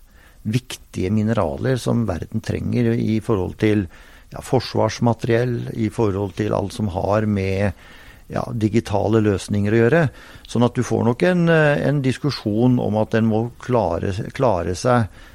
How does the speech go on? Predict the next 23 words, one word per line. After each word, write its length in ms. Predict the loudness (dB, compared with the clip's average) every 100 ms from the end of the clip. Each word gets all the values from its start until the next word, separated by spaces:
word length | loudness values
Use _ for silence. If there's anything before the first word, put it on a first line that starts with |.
| -20 -8
eh, 180 | -4 -2
på 140 | 2
egen 280 | 2 2 -2
kjøl, 300 | 2 4 4
og 120 | 2
ikke 120 | 2
være 200 | 0 0
så 480 | -4 -6 -2 0 2 2 0 0
avhengig 320 | -2 0 2
av 240 | 2 0
import 640 | -2 -2 -4 -4 -12 -16 -16 -20 -20 -18
fra, 480 | 0 2 2 0 -6
eh, 160 | -2 0
Kina, 400 | 0 0 2 2
s-, 120 | 0 -8
spesielt 480 | -4 -4 0 -2 -2
når 120 | -2 0
det 100 | 2
da 80 |
gjelder 340 | 2 0 0 0
sånne 240 | 0 -4
følsomme 400 | -2 -4 -2 -2
varer. 360 | 0 2 0